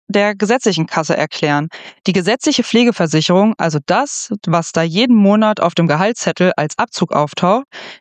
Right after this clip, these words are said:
die wurde nie als Vollkaskoversicherung konzipiert.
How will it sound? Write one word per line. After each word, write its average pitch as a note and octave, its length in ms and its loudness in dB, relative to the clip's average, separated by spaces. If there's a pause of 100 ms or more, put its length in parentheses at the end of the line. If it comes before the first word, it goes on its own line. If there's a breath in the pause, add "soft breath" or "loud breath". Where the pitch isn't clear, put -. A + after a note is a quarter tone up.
(100)
die A3+ 160 4
wurde G#3 240 2
nie G3+ 340 6
als F3+ 260 -2
Vollkaskoversicherung C#3+ 960 0
konzipiert. - 640 -4